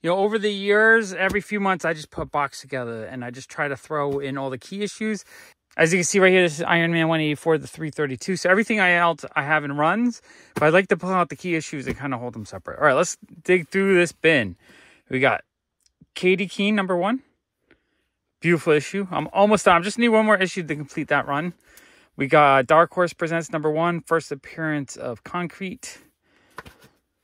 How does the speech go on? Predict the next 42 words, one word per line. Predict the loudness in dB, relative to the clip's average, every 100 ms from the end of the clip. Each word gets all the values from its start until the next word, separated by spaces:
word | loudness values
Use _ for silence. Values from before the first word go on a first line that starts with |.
| _ _ _ _ _ _ -18 _ _ -20 _ -8
Okay, | -6
we | -4
have, | -2 0 2 2 -2 -8
uh, | -6 -6 -8 -12 _ _ _
True | -2 2 6
Love | 6 6
number | 2 0 0
one, | 2 4 4
an |
awesome | 2 0 -2 -6
Dave | -6 -6
Stevens | -12 -10 -12 -10
cover. | -4 -2 -2 -6 _ _ _ _ _ _
I, | 2 4
every | 4 4
time | 6
I | 4
find | 6 2 4
Dave | 2 0
Stevens | -4 -6 -6
for, | -4 -6
like, | -6
a | -10 -6
buck, | -6 -6 -12
I'm | -12
really | -10 -8
happy. | -12 -12 -12 -12 -12 _ _ _ _ _ _ _ _ _
We | -12 -10
have | -6 -6 -4 -4 -2 -2 -4 -12 -20 -20 -20 _ _ _ _ -20 0
Dazzler | 4 4 2 2 2
number | 4 4 2
one. | 4 0 0
I | -2
think | -4 -6
this | -6 -8
issue | -10 -8
will | -8
start | -6 -8
going | -6 -8 -8
up | -8
pretty | -8 -10 -12
soon. | -12 -10 -10